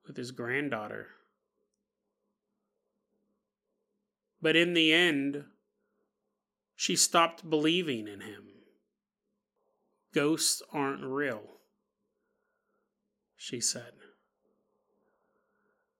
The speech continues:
And she never saw her grandpa again.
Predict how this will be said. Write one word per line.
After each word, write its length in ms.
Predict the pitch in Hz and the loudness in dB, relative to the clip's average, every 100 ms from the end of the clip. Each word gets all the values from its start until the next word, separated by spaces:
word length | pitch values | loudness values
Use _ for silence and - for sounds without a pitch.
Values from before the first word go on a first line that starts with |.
| _ _ _ _ _ - | _ _ _ _ _ -6
And 100 | - | -4
she 140 | 143 | -2
never 240 | 135 131 | -4 -6
saw 280 | 117 - 131 | -6 -4 -4
her 140 | 127 113 | -4 -6
grandpa 500 | 117 113 110 113 104 | -6 -6 -8 -10 -12
again. 360 | 101 104 - | -14 -16 -18